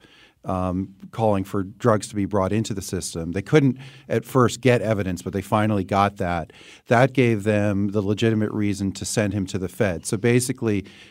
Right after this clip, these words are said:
the Connecticut taxpayer paid,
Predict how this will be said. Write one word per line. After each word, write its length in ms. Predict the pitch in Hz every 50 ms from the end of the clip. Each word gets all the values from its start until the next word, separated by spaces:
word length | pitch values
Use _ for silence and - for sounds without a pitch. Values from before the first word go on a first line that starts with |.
| _ -
the 80 | 117
Connecticut 680 | 104 - 110 110 107 107 117 117 117 104 101 - - - _ _ _
taxpayer 760 | - - 147 151 156 151 - - 110 95 90 87 85 85 87 - - - _ _ _ -
paid, 640 | - - 139 160 147 131 110 98 98 92 - -